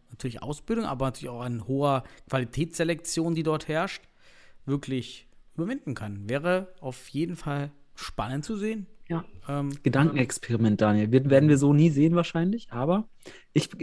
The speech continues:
Speaker 2: also spätestens ein U neunzehn aus Spanien und aus, aus Portugal würde, würde unserer deutschen Futsal-Nationalmannschaft im Herrenbereich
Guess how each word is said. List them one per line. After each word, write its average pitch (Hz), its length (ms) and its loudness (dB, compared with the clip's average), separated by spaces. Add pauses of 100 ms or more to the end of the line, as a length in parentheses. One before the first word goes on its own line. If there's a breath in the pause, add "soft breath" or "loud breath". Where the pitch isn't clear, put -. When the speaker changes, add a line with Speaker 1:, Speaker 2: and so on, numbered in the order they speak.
Speaker 2:
also 143 240 4
spätestens 170 540 4
ein 151 80 4
U 139 140 4
neunzehn 143 540 0
aus 135 160 -2
Spanien 135 500 -2
und 127 220 -4
aus, 120 280 -4
aus 117 160 -4
Portugal 123 680 4
würde, 120 420 4
würde 123 160 4
unserer 117 320 2
deutschen 120 340 2
Futsal-Nationalmannschaft 120 880 0
im 113 60 -2
Herrenbereich 123 500 2